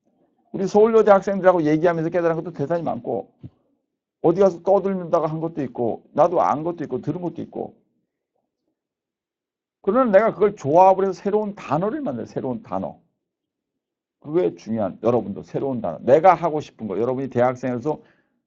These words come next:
내가 저번 동영상에서 제가 강하게 이렇게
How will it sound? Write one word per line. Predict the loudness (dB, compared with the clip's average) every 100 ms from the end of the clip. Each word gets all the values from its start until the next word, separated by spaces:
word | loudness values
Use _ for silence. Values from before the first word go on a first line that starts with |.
| _ 0
내가 | 2 6 6 4 0 _ -6
저번 | -4 -2 -4 -6 -10 _ _
동영상에서 | -4 -2 -2 -2 -4
제가 | -8 -6
강하게 | -4 -2 -2
이렇게 | -6 -8